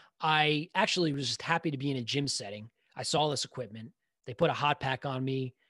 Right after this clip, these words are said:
They put this little electrical stimulation where it felt like a bunch of bugs running around my back. Didn't really know what to make of it, but I thought it was cool. Here's a gym. I like to work out.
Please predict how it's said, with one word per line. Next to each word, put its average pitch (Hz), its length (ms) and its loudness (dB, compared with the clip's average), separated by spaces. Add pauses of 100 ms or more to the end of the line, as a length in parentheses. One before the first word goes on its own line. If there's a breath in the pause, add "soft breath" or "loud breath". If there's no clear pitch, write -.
(180)
They 123 80 -4
put 151 180 2
this 135 160 -2
little 139 200 0
electrical 143 460 -2
stimulation 135 720 -2
where 127 100 -6
it 123 80 -14
felt 147 220 0
like 131 300 -8 (320 loud breath)
a 131 40 -10
bunch 156 220 2
of 127 100 0
bugs 147 320 2
running 147 220 2
around 143 240 2
my 135 140 0
back. 135 420 -2 (340)
Didn't 180 180 2
really 175 180 6
know 156 140 6
what 147 160 4
to 135 80 0
make 120 240 -4
of 131 100 -4
it, 185 220 -2
but 214 120 -4
I 226 60 0
thought 226 180 -2
it 220 40 0
was 208 120 2
cool. 220 220 -2
Here's 143 260 -2
a 135 60 -4
gym. 123 340 -4
I 127 60 -6
like 165 200 2
to 127 100 -4
work 117 280 -12
out. 95 160 -14